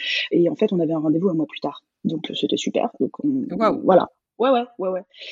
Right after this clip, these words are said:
Speaker 1: Et, euh, alors, on se disait, « Est-ce que la barrière de la langue, machin ? » Puis en fait, pas du tout. Euh, euh, ils parlent, ils parlent un français, euh, tout à fait correct pour qu'on puisse, euh, et puis, ils nous ont ouvert les bras, genre, génialement. Moi, je me souviens,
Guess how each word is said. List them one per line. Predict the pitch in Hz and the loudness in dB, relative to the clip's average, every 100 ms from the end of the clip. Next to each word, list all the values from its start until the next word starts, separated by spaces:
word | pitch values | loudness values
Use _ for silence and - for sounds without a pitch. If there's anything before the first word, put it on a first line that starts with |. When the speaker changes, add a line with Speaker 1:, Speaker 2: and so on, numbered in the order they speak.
| - - | -8 4
Speaker 1:
Et, | 190 185 | 6 8
euh, | 175 170 | 6 6
alors, | 170 180 | 4 4
on | |
se | 190 | 2
disait, « | 185 214 | 4 4
Est-ce | 202 | 4
que | |
la | 202 | 4
barrière | 214 220 | 8 8
de | 208 | 8
la | 190 | 6
langue, | 202 240 | 4 2
machin ? » | 175 180 262 | 0 -2 -4
Puis | 262 | -4
en | 175 | -6
fait, | 185 - - | -8 -10 -2
pas | 247 | 4
du | 208 190 | 4 2
tout. | - - 220 233 220 | -4 0 4 6 6
Euh, | 151 147 - 135 - - - 156 | 4 2 -2 -6 -10 -14 -10 -4
euh, | 160 156 | -2 0
ils | 156 165 | -2 0
parlent, | 180 170 170 160 | 0 2 4 4
ils | 160 | 2
parlent | 156 151 156 - | 0 0 -2 -6
un | 170 160 | -8 -8
français, | - 175 170 185 185 185 | -6 -4 0 6 6 6
euh, | 160 | 4
tout | 156 190 | 0 -2
à | |
fait | 175 170 | -2 -2
correct | 156 151 175 - 147 139 | -2 -2 -4 -4 -6 -6
pour | 156 - | -10 -8
qu'on | 151 | -8
puisse, | - - - | -8 -12 -6
euh, | 131 107 87 64 - | -6 -4 -6 -8 -8
et | - | -6
puis, | - | 2
ils | 202 | 4
nous | 185 185 | 4 0
ont | |
ouvert | 170 165 | -4 -4
les | 151 | -2
bras, | 156 160 | -2 -4
genre, | 180 151 | -6 -8
génialement. | - 156 160 143 190 214 | -4 -2 -2 -4 -4 -6
Moi, | 160 | -8
je | |
me | 165 | -8
souviens, | 165 190 175 214 | -8 -6 -2 -4